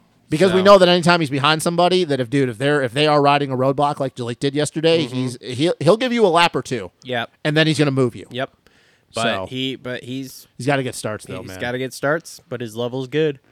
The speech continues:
Speaker 1: His speed is good, his cardio is good, but he's gotta get starts. And that was such an uncharacter-, I know that that section is weird 'cause you're coming off that step up.
Speaker 2: Yeah.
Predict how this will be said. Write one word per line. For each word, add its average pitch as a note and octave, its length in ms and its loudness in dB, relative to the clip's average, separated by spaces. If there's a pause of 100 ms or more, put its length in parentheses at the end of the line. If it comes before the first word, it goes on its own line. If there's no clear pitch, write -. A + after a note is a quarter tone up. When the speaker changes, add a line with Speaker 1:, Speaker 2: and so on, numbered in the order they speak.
(240)
Speaker 1:
His C3 160 -2
speed F3+ 340 2
is E3 120 4
good, E3 280 8
his C#3+ 120 -2
cardio D3 380 2
is C3+ 100 0
good, C#3 280 2
but B2 80 -4
he's B2 140 -8
gotta B2+ 220 -2
get B2 160 -6
starts. B2+ 340 -2
And C#3+ 80 -4
that E4+ 100 4
was G#4+ 100 2
such - 180 4
an F3+ 80 -6
uncharacter-, D3+ 580 0 (320)
I D#3+ 40 -2
know A#3 140 6
that B3+ 100 0
that F#3 160 4
section E3 380 0
is C3 100 -2
weird C3+ 240 -2
'cause C3+ 120 -4
you're A#2+ 80 -8
coming C#3+ 200 -4
off C3+ 120 -4
that B2 160 -6
step - 300 -4
up. C3+ 200 2 (100)
Speaker 2:
Yeah. A#2 440 -4